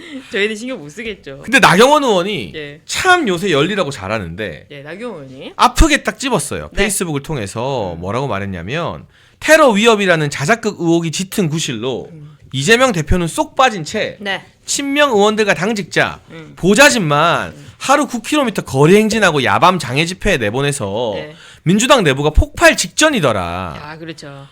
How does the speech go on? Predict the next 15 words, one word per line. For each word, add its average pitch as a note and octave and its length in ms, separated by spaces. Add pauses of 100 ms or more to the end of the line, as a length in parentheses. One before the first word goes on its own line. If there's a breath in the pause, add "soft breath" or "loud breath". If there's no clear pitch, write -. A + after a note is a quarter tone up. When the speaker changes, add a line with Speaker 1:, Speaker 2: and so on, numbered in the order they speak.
(120)
Speaker 2:
그리고 G3+ 300
오늘 C#4 280
이십육 G#3 340
일 G#3 80
항소심이 G3 720
이 D3+ 60
대표에게 C3 720
일 F3 140
심 F#3 160
유죄 C3+ 200
판결을 F#3 380
유지하고 C#3+ 540
대선 A2+ 240
출마 E3+ 240
좌절되면 A#2 1080